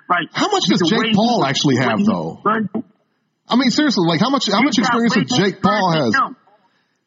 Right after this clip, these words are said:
Speaker 2: And Nate
Speaker 1: Jake,
Speaker 2: Robinson,
Speaker 1: Jake,
Speaker 2: you know,
Speaker 1: Jake Paul kinda, Jake, Jake,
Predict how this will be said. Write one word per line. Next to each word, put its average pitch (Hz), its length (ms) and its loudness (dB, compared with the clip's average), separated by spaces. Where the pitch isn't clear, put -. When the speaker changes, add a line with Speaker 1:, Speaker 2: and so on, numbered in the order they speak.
Speaker 2:
And 196 180 2
Nate 240 160 2
Speaker 1:
Jake, 226 80 2
Speaker 2:
Robinson, 254 420 -2
Speaker 1:
Jake, - 80 0
Speaker 2:
you 254 60 2
know, 214 320 0
Speaker 1:
Jake - 140 -18
Paul 220 100 -2
kinda, 175 180 -8
Jake, 185 320 -2
Jake, 262 180 -4